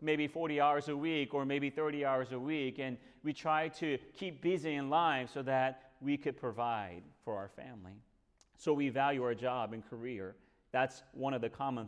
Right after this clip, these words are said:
things that we hold dear in our lives. And we also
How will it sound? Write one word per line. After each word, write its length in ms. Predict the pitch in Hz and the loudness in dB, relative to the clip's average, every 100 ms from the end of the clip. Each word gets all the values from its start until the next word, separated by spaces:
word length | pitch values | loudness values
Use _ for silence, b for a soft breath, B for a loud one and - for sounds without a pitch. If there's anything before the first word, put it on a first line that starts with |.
| 120 | -6
things 220 | 131 110 | -8 -6
that 120 | 110 | -6
we 120 | 107 | -4
hold 400 | 110 131 107 104 b b b | -4 -2 -2 -6 b b b
dear 260 | 131 135 127 | 0 0 0
in 80 | 110 | -2
our 140 | 110 | -2
lives. 480 | 117 139 110 101 131 | -2 -2 -4 -6 -4
And 140 | 123 | -2
we 280 | 139 147 135 B B B - | 2 2 0 B B B 4
also 680 | 165 247 - 147 120 127 | 6 6 2 0 2 0